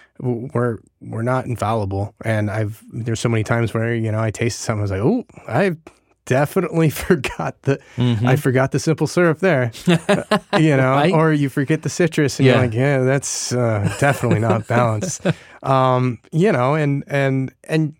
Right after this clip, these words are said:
Speaker 1: you know, if you're skilled enough, you, you know what you're missing.
Speaker 2: Mm-hmm.
Speaker 1: Uh, if you're unsure, dump it and remake it. It's
Speaker 2: Yeah.
Speaker 1: not worth going out to the guest wrong.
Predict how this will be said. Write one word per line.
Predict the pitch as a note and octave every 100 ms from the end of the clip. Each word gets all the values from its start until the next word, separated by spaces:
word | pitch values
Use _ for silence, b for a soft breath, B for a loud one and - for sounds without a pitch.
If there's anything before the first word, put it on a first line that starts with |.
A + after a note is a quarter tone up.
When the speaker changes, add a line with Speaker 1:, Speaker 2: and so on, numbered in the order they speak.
| _
Speaker 1:
you | G3 F#3+
know, | C3+
if | C3
you're | -
skilled | - E3+ D3
enough, | B2 A2
you, | B2 A#2 A2+ _
you | A#2 A#2
know | A#2
what | A2 G2
you're | - F#2+
missing. | F#2+ - - - -
Speaker 2:
Mm-hmm. | A2 G2+ A#2
Speaker 1:
Uh, | A2+
if | G#2+ A#2
you're | A2
unsure, | A2 F#2+ A2+ F#2+ _ _
dump | - A2 G#2+
it | C3
and | A2
remake | A#2 G#2 A2+ -
it. | - -
It's | F#2+
Speaker 2:
Yeah. | G#2+
Speaker 1:
not | - -
worth | A2 A2+ - -
going | A2 G#2+
out | G#2 G#2
to |
the | G2+
guest | G2 G2 - F#2
wrong. | F#2+